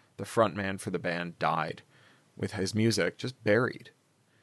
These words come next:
This doesn't make any musician better off. This doesn't make music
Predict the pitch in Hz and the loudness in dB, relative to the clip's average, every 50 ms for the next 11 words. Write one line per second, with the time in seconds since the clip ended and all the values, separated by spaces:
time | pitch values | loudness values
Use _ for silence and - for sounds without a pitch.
0 | _ _ _ _ _ _ _ - 123 123 175 190 - - 214 214 180 165 160 156 | _ _ _ _ _ _ _ -6 2 4 4 4 4 4 4 4 4 4 4 4
1 | 139 151 135 147 151 139 127 120 110 123 127 123 - 110 101 95 104 101 98 90 | 4 4 4 4 4 4 2 2 4 2 2 2 0 -4 -2 -2 -2 -2 -2 -2
2 | 95 98 90 76 - - - - - 127 120 - 147 139 135 127 127 127 120 - | -2 -2 -2 -4 -6 -12 -14 -8 -8 -6 -2 0 0 0 0 0 -2 -2 -2 -2
3 | 127 135 170 202 139 95 82 76 - | 0 2 2 2 2 0 -4 -8 -10